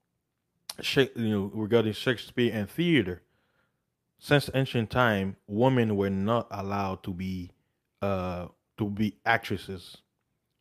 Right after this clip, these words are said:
to play in plays and stuff like that. So the question will be, who played the female role of a script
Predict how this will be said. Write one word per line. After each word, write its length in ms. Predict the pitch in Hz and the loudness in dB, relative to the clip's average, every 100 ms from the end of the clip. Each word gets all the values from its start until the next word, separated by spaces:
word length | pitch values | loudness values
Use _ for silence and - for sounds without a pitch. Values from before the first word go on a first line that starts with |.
| - | -4
to 100 | 113 | -2
play 400 | - 117 110 107 | 2 4 4 2
in 280 | 107 98 92 | 0 -4 -4
plays 440 | - 117 107 95 | 0 2 2 0
and 140 | 90 | -8
stuff 240 | - 107 - | -6 -6 -6
like 140 | 87 | -10
that. 180 | 90 85 | -8 -8
So 300 | - 117 104 | 4 6 6
the 140 | 95 98 | 4 2
question 380 | 135 139 - 104 | 4 4 2 -2
will 80 | 98 | 0
be, 280 | 110 95 _ _ _ _ _ _ - | -2 -4 _ _ _ _ _ _ 4
who 440 | 156 202 208 214 208 | 6 8 8 6 2
played 600 | - 147 160 156 156 143 - | 2 4 4 4 2 -2 -6
the 80 | |
female 720 | 104 - 151 135 113 107 104 - _ | -4 2 4 6 4 4 0 -6 _
role 560 | 104 110 117 104 95 - - | 0 6 8 8 4 -2 -4
of 160 | 98 | -2
a 80 | 98 | -2
script 500 | - - 110 - | -4 0 0 0